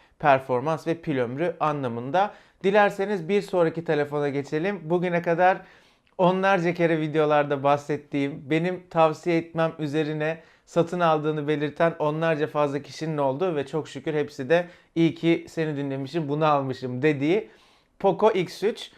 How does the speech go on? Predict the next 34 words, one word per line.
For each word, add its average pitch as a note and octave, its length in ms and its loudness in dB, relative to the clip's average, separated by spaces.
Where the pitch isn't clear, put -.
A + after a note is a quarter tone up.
Şimdi A3+ 280 -2
Poco G#3 340 4
X A3+ 180 0
üçün G#3 220 -6
Türkiye'de G#3 460 0
iki A3 140 -6
farklı F#3 320 2
sürümü E3+ 360 -4
var. B2+ 300 2
Altmış D3+ 360 0
dört G#3 180 0
gigabayt F#3+ 420 0
depolama F#3+ 520 -4
ve G3 180 2
yüz E3+ 180 -2
yirmi F3+ 180 -2
sekiz F3 300 -4
gigabayt D#3+ 440 0
depolama D3 460 -2
kullanan. C3+ 500 -4
Bugünkü G#3+ 380 -2
fiyatlara G3 560 0
baktığımda F3 720 0
üç - 260 -8
bin G3+ 160 -6
doksan F#3+ 440 -2
dokuz, F#3+ 380 -6
üç F3+ 260 -8
bin G#3 100 -4
iki F#3 240 -10
yüz F3+ 160 -2
doksan E3+ 420 0
dokuz E3 320 -6
gibi G3+ 300 -2